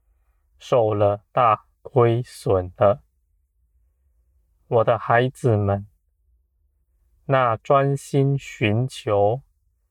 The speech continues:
顺从我的人，他必定经历一切事，而这样的事，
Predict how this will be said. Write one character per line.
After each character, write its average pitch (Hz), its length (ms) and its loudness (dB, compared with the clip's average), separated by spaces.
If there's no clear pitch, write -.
顺 113 440 0
从 110 560 0
我 107 360 0
的 104 160 0
人， 101 460 -2
他 139 260 0
必 139 360 0
定 110 440 -2
经 135 380 0
历 110 260 -2
一 117 300 -2
切 113 340 0
事， - 480 -2
而 117 420 0
这 147 220 0
样 123 300 0
的 98 220 -4
事， 117 480 -2